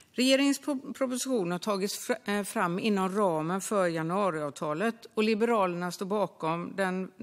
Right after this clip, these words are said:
föreslagna ändringen av bilförmånen. Syftet är att hitta en mer neutral beskattning mellan bilförmån och andra inkomster.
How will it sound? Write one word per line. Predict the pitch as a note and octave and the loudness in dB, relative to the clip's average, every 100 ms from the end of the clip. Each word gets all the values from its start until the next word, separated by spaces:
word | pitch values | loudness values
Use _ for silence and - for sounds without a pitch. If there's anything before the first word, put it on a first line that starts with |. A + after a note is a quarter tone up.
| F#3 | -8
föreslagna | - G3 E3 F3 D#3+ D3+ E3 D#3+ - | -4 -4 -4 -4 -6 -6 -8 -8 -8
ändringen | - G3 D#3 C#3+ D#3+ A3 | -6 -4 -4 -6 -4 -2
av | A3 | 0
bilförmånen. | G#3 G#3+ - D3 C#3 C3 G#2+ _ _ _ _ _ - - - - - - - | 0 -2 -4 -8 -8 -10 -14 _ _ _ _ _ -16 -16 -20 -20 -20 -6 0
Syftet | D4+ - D#4 | 0 0 -2
är | D4 C4 | 0 2
att | A#3+ | 2
hitta | C4+ - F#3+ | 0 0 0
en | G3+ G#3 | 2 2
mer | G3 F#3+ | 0 0
neutral | F#3+ G#3 G#3+ C4 B3+ B3 | 0 0 0 0 2 2
beskattning | A#3+ B3 - G3+ - F#3 G3 | 0 -2 -2 -4 -6 -4 -2
mellan | G3+ E3 E3 | 0 -2 0
bilförmån | A3 G#3 E3 - C#3+ F3+ A3 F3+ | 2 2 -2 -6 -6 -4 -4 -2
och | F#3 | -2
andra | F#3 D3+ | -2 -4
inkomster. | E3 F3 - C#3+ - - | -6 -6 -10 -12 -12 -16